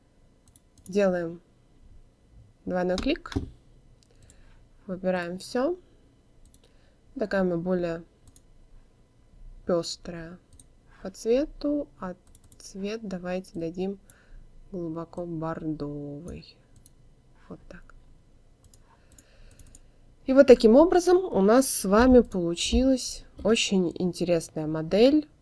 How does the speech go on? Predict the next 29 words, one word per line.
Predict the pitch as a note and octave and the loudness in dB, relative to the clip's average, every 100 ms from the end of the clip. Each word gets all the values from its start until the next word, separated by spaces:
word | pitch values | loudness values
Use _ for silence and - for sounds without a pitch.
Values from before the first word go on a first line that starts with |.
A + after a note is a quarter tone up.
| - | 2
Она | G3+ G#3 | 4 6
может | G3+ F#3+ | 4 0
быть | F#3 - | -2 -2
однотонной, | E3+ F3+ F#3 C4+ A3+ | 0 0 4 6 6
вы | F3+ | 2
можете | E3+ - E3+ | -4 -8 -8
залить | D#3+ D3+ D#3 | -6 -6 -6
однотонным. | D#3+ F3+ C#4 D4 G3 | -6 0 4 6 4
Я | F3 | 0
просто | G3 - | -6 -6
хотела | - - G3 | -8 -2 0
вам | E3+ D#3+ | 0 -6
показать, | - D#3+ E3 A3 | -10 -8 -4 -6
как | - D#3 | -6 -6
можно | E3 E3+ D#3 | -6 -6 -8
заливать | D3 D3 D3+ F#3 - - - _ | -8 -6 -4 -6 -8 -20 -20 _
фактурами | D#3+ - F#3 F3 D#3+ | -10 -6 -2 -2 -2
ткани. | - D3 C#3 | -4 -4 -4
Можно | D3 D3+ D#3 | -4 -8 -8
сходить | D3+ C#3+ | -8 -6
в | D3+ | -4
магазин, | D3 D3 A3+ | -2 2 2
сфотографировать, | A#3+ - D#3 D3 D3 F#3 D#3 | 0 -6 -6 -6 -4 -6 -6
посмотреть, | - - D3+ C#3+ | -10 -8 -6 -6
как | - C#3+ | -6 -10
будет | C#3+ | -10
смотреться | - D3 C#3+ E3 - | -8 -10 -8 -10 -10
ваш | D#3+ C#3+ | -14 -10
жакет. | - - A3 A#3+ C4+ | -12 -8 -2 -2 -4